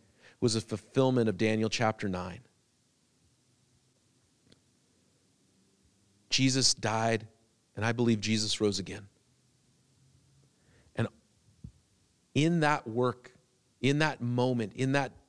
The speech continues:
death, it says in the Bible that God placed the sins of the whole world, all who ever have lived,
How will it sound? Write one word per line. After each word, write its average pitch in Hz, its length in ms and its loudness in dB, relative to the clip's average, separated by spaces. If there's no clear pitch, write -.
death, 123 300 2
it - 140 -6
says 135 340 0
in 131 100 2
the 120 60 2
Bible 110 380 0
that - 260 -6
God 120 380 0
placed - 500 0
the 107 100 -4
sins 117 420 0
of 98 160 -8
the 104 80 2
whole 120 340 -2
world, 101 320 0
all 110 240 2
who 110 180 -2
ever 107 160 -2
have 120 280 0
lived, 127 320 2